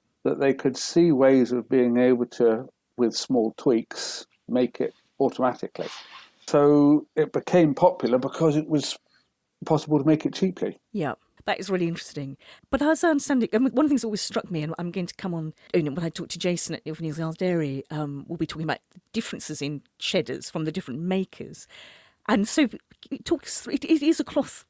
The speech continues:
Speaker 2: wrap cheese. Is, is, I mean, this, that's a very sort of characteristic part of, of cheddar making. Is that right?
Speaker 1: Ah, it, it, it, it's just always been the way that we do it.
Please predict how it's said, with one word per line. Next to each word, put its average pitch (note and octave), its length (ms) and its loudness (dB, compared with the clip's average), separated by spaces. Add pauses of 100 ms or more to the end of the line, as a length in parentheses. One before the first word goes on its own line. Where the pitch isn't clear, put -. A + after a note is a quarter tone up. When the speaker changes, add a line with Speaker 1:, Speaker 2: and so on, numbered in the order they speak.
Speaker 2:
wrap - 260 -2
cheese. C3+ 540 -8
Is, - 240 -12
is, G3+ 120 -4
I - 40 0
mean, A3+ 100 4
this, A3+ 140 -2
that's - 260 -2
a G#3 40 -4
very G#3 200 4
sort F#3 180 -8
of F3 120 -10 (420)
characteristic - 560 -2
part F3 360 -4
of, - 180 -20 (180)
of - 160 -16
cheddar C#3 320 -4 (160)
making. C#3+ 480 -10 (420)
Is G3+ 60 -16
that G#3+ 140 -8
right? - 260 -8 (160)
Speaker 1:
Ah, - 240 -6 (180)
it, - 280 -2
it, G#2 220 -6
it, B2 340 -12
it's - 200 -16
just - 220 -6
always A2+ 320 2
been B2+ 380 4
the A2 60 4
way B2+ 280 8
that A#2+ 220 2
we G#2+ 100 2
do C#3 240 6
it. - 380 2